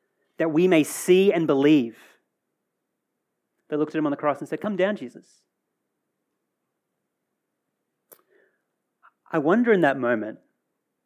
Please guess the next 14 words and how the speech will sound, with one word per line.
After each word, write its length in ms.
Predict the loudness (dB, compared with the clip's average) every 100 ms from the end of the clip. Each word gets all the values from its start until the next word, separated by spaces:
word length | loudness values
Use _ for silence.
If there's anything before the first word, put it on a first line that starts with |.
| _
as 140 | -18 -8
Jesus 340 | -4 -4 -6
was 440 | -12 -14 -14 -20 _ _
dying 340 | -12 -8 -8 -8
for 120 | -10
the 80 | -12
sin 200 | -4 -4
of 100 | -4
the 80 | -4
world, 480 | -2 -2 -4 -10 _ _ _ _ _ _ _ _ _ _ _ _ _ _ _ _ _ _ _
and 120 | -10 -10
he 60 |
heard 340 | -6 0 0 0
that, 400 | -4 -4 -8